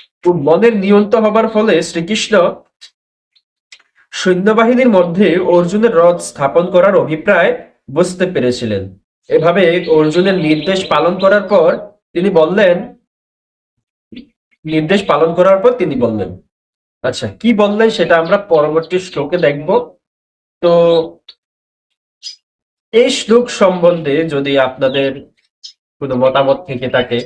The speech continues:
বা এই শ্লোক পাঠে, পর্যালোচনায় বা বিশ্লেষণে কোনো রকম ভুল ত্রুটি হয়ে থাকলে আপনারা সেটা কমেন্ট বক্সে জানাবেন এবং ক্ষমা সুন্দর দৃষ্টিতে দেখবেন। আপনাদের সহিত দেখা হচ্ছে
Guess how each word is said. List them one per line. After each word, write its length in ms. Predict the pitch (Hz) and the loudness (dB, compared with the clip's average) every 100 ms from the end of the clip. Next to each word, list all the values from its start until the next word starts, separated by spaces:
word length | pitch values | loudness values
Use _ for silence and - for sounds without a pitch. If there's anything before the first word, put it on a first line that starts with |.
| - - - - - - - | -10 -20 -16 -16 -12 -12 -4
বা 120 | 123 127 - | -4 -4 0
এই 180 | 208 233 - | 0 0 -2
শ্লোক 420 | - 175 196 226 - - _ _ _ _ _ _ _ _ _ _ - | -8 0 2 0 -4 -18 _ _ _ _ _ _ _ _ _ _ -4
পাঠে, 320 | 147 - 175 175 - - _ _ _ - | -2 0 -2 -2 -6 -18 _ _ _ 0
পর্যালোচনায় 800 | 160 165 170 170 170 175 170 185 - _ - _ - | 2 2 2 0 0 0 0 -2 -8 _ -20 _ -4
বা 80 | 120 123 | 0 0
বিশ্লেষণে 520 | 156 175 185 190 180 | 0 0 -2 -2 -2
কোনো 140 | 165 160 | 0 0
রকম 200 | 165 165 | 2 -2
ভুল 160 | 123 135 | -4 -6
ত্রুটি 220 | 156 160 | -4 -2
হয়ে 200 | 143 139 | -2 0
থাকলে 180 | 147 - | 0 0
আপনারা 280 | 120 120 120 | 0 -2 -4
সেটা 200 | 120 127 | -4 -4
কমেন্ট 300 | 127 123 127 | -2 -2 -2
বক্সে 220 | 127 139 | -4 -2
জানাবেন 400 | 131 131 151 196 220 - _ _ _ _ _ - | 0 2 2 2 -2 -14 _ _ _ _ _ -4
এবং 160 | 110 117 | -2 -2
ক্ষমা 260 | 127 143 | 0 0
সুন্দর 280 | 165 175 170 160 | 0 -2 -2 -2
দৃষ্টিতে 300 | 165 170 170 | -4 -2 0
দেখবেন। 360 | 165 151 170 220 - _ _ _ _ - | 0 0 -2 -2 -4 _ _ _ _ -8
আপনাদের 380 | 123 - 151 165 | -8 -4 -2 0
সহিত 260 | 170 165 196 - _ _ _ _ | 2 0 0 -6 _ _ _ _
দেখা 260 | 120 143 160 | -4 0 2
হচ্ছে 240 | 175 180 | 2 0